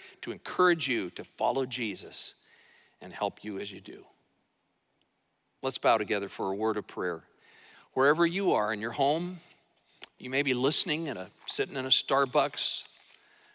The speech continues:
Perhaps you're outside somewhere and just listening to us on your phone. I wanna invite you right where you are to do business with Jesus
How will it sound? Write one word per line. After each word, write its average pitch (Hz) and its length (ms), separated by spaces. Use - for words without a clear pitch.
Perhaps 139 360
you're 127 120
outside 139 600
somewhere 147 400
and 127 240
just - 260
listening 151 500
to 160 140
us 156 140
on 147 180
your 160 120
phone. 123 480
I 139 120
wanna 160 220
invite 139 340
you 131 80
right 143 200
where 165 120
you 151 180
are 107 120
to 101 80
do 110 120
business 113 460
with 110 120
Jesus 90 560